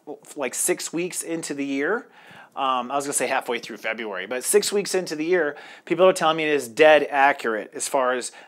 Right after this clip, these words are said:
the spreadsheet data that I provided, and so, and I've, and it, it has been accurate even for myself. There were times <laughs> when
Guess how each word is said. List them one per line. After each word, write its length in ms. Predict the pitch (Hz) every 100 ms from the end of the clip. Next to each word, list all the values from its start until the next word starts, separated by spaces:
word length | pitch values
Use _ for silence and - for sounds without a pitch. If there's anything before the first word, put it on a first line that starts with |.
| -
the 80 | 135
spreadsheet 520 | - 175 185 185 165
data 260 | 175 170 160
that 120 | 165
I 80 | 156
provided, 600 | 160 151 147 147 143 139
and 400 | 131 127 127 - - -
so, 240 | - 151 143
and 100 | 160
I've, 180 | 190 185
and 320 | 175 156 156
it, 160 | 160 -
it 120 | 175
has 240 | 170 165 147
been 100 | 127
accurate 540 | 117 110 113 113 110
even 240 | 139 131 139
for 140 | 127
myself. 580 | 113 107 127 113 98 -
There 100 | 135
were 60 | -
times 440 | 180 180 196 160
<laughs> 0 |
when 180 | 190